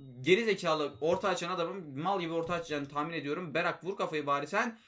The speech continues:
Evet bir sıfır öne geçtik. fifa Mobile'deki ilk golümü atan Barak.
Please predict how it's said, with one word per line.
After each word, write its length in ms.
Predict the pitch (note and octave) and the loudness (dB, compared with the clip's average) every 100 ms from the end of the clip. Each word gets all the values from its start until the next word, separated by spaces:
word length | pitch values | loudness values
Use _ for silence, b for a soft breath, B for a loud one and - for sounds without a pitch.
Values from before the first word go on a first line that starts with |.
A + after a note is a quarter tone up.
| B - | B 10
Evet 480 | D4 D#4 D4+ A#3 | 12 12 12 12
bir 160 | D4+ D#4 | 8 8
sıfır 280 | C#4 D4 D4 | 8 6 8
öne 180 | D4 D4 | 10 10
geçtik. 500 | C#4+ C#4+ D4 B3 A3+ | 8 6 4 4 6
fifa 320 | D4 B3+ C#4+ | 6 12 12
Mobile'deki 640 | C#4 C#4+ C#4 C4+ A#3 C#4 C#4 - | 12 4 2 2 2 2 4 4
ilk 260 | D#4+ D#4 D4+ | 4 2 6
golümü 280 | B3+ B3+ | 6 8
atan 560 | B3 A#3+ B3 B3 A3+ F3 | 8 8 10 10 10 8
Barak. 480 | C#4 C#4+ A#3+ - | 10 12 10 8